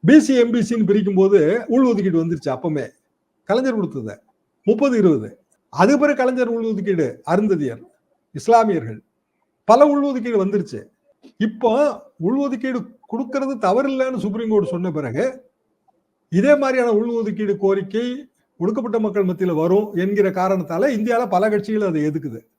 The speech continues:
ராம்விலாஸ் பஸ்வானோட கட்சி வரைக்கும், சிராக் பஸ்வான் வரைக்கும் எதுக்குறாங்க. சப் கேட்டகரைசேஷன் தப்பு, மாயாவதி எதுக்குறாங்க.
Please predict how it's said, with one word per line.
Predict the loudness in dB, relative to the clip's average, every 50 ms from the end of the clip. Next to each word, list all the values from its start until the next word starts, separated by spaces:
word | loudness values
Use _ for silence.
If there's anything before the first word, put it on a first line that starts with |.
| _ _ _ _ _
ராம்விலாஸ் | 0 2 2 2 2 0 -2 -4 -6 -8
பஸ்வானோட | -8 -6 -8 -8 -6 -6 -6 -6 -4
கட்சி | -4 -6 -8 -8 -8
வரைக்கும், | -6 -4 -4 -4 -6 -8 -10 -10 -6
சிராக் | -2 -2 0 0 -2 -6
பஸ்வான் | -8 -8 -8 -8
வரைக்கும் | -6 -6 -4 -4 -4 -4 -4
எதுக்குறாங்க. | -4 -6 -8 -8 -8 -10 -14
சப் | -12 -12 -12 -4 -4
கேட்டகரைசேஷன் | -2 -2 -2 -2 -4 -6 -6 -8 -10 -12 -12 -12 -8 -6
தப்பு, | -6 -6 -4 -6 -8 -8 -8 -4
மாயாவதி | 0 2 2 4 2 2 0 0
எதுக்குறாங்க. | -2 -2 -4 -6 -8 -10 -10 -12